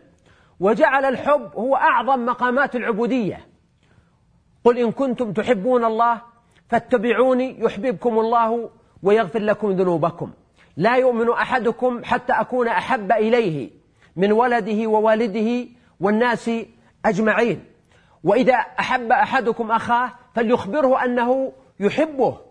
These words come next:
فالرسول صلى الله عليه وسلم هو الذي دعا إلى المحبة وإلى إعلان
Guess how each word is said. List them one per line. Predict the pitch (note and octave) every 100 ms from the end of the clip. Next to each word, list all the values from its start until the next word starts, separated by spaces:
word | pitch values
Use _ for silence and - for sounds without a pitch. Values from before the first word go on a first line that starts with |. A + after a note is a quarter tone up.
| _ _ _ _ _ _ _ -
فالرسول | G3 B3+ B3 D#4+
صلى | C#4
الله | C4+ C4
عليه | D4
وسلم | C#4+ C4+
هو | C#4
الذي | B3+ B3
دعا | A#3+ D4 D4+
إلى | C#4+ C#4
المحبة | B3+ B3 - C4 B3 B3+
وإلى | G3+ G#3+ B3+
إعلان | A#3+ G#3+ G3 C4 D4 B3+